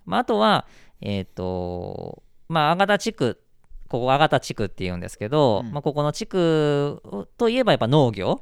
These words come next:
Speaker 1: うん。
Speaker 2: うん、っていうところが、
Speaker 1: まあ、盛んですよね。
Speaker 2: まあ、盛んな地域っていうところで、
Speaker 1: はい。
Speaker 2: まあ、生徒の中にも、あの、お-、親が農家してるとか、
Speaker 1: はい、はい。
Speaker 2: まあ、いう、まあ、何人かいたりとかするんやけど、
Speaker 1: うん。
Speaker 2: まあ、そういった、その、今やってる、こう、農業っていうものにもちょっとそれを絡ませ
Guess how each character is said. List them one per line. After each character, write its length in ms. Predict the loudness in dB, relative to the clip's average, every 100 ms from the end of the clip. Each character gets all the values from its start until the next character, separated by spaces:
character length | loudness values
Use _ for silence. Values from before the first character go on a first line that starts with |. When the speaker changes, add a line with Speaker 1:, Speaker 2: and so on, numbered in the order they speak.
| -6
Speaker 1:
う 60 | -4
ん。 300 | -4 -6 -14 -20 -20 -20 -10
Speaker 2:
う 40 | -6
ん、 180 | -6
っ 40 | -4
て 120 | -4
い 40 |
う 40 | 0
と 100 | 0
こ 60 |
ろ 60 | 2
が、 60 | 0
Speaker 1:
ま 60 |
あ、 40 | 2
盛 360 | 2 2 2
ん 40 | 2
で 180 | 0
す 120 | 0 -6
よ 80 |
ね。 60 | -4
Speaker 2:
ま 60 | 0
あ、 40 |
盛 20 |
ん 20 | 0
な 20 |
地 60 |
域 40 | 0
っ 20 |
て 60 | -2
い 60 |
う 60 | -2
と 120 | -4
こ 120 | -6
ろ 120 | -8
で、 340 | -2 0 0 -2
Speaker 1:
は 60 |
い。 260 | -12 -20 -6
Speaker 2:
ま 60 | -2
あ、 40 |
生 160 | 2 4
徒 80 | 4
の 80 | 2
中 220 | 2 0
に 100 | 0
も、 300 | 0 0 -2 -10 -20 -8
あ 160 | -4 -2
の、 380 | -2 -4 -6 -12
お-、 180 | -18 -8
親 460 | -2 0 0 -2 -4
が 200 | 0 2
農 160 | 4 2
家 100 | 2
し 100 | -6
て 100 | -6
る 80 | -4
と 80 | 0
か、 60 |
Speaker 1:
は 60 | 0
い、 20 |
は 40 | 0
い。 80 |
Speaker 2:
ま 80 | -2
あ、 80 | 0
い 60 | -2
う、 60 |
ま 100 | -2 -4
あ、 60 |
何 160 | -4 -4
人 100 | -4
か 80 | -4
い 80 |
た 100 | -2
り 60 | -4
と 80 | -4
か 100 | -6
す 160 | -4
る 100 | -2
ん 60 | -2
や 100 | -6
け 160 | -10 -2
ど、 300 | 0 2 0
Speaker 1:
う 40 |
ん。 100 | -6 -10 -18 -6
Speaker 2:
ま 120 | -4
あ、 40 | 0
そ 200 | 2 2
う 40 |
い 40 |
っ 40 | 0
た、 180 | -4 -2
そ 140 | -2
の、 300 | -2 -2 -4
今 200 | -2 0
や 120 | 2
っ 60 | 0
て 120 | -2
る、 60 | -2
こ 120 | 0
う、 40 | 2
農 260 | 6 4
業 320 | 2 -4 -4
っ 140 | -10 -10
て 100 | -6
い 100 | -4
う 40 |
も 120 | -2
の 120 | -4 -4
に 120 | -2
も 140 | -2
ち 60 | 0
ょ 40 |
っ 40 | -2
と 100 | -4
そ 160 | -4
れ 80 | -4
を 80 | -4
絡 300 | -4 -2 -2
ま 120 | -4
せ 280 | -8 -10 -12